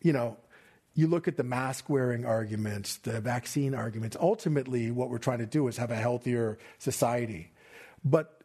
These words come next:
the damage is so incredible, uh, that during twenty twenty, we,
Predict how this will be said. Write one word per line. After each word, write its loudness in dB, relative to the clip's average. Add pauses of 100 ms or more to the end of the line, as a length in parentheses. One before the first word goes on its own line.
the 2
damage 0
is -2
so 2 (120)
incredible, 0 (240)
uh, -2
that -2 (760)
during 2
twenty 0
twenty, -2 (320)
we, 2